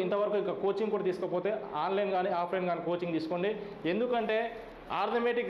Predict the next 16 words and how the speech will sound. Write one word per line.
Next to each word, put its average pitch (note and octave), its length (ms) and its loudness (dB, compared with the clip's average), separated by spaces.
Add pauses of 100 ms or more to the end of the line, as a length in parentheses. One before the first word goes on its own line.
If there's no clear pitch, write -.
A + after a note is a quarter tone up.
రీజనింగ్ G#3 400 2
అనేది G3 220 2 (140)
చాలా F#3 200 2 (120)
ఇంపార్టెంట్ F3 380 0
అండి F3+ 200 0
కానిస్టేబుల్ F3 460 0
జాబ్కి. D#3+ 280 -2 (720)
మెయిన్గా B3 320 2 (480)
ఈ - 20 6 (160)
కోచింగ్ A3 380 2
తీసుకుంటూ A3+ 420 0 (160)
పాటు G3 260 2 (520)
గ్రౌండ్ G#3+ 260 2
కూడా A#3+ 180 2
ప్రాక్టీస్ G3 380 0
చేయండి. G3 300 2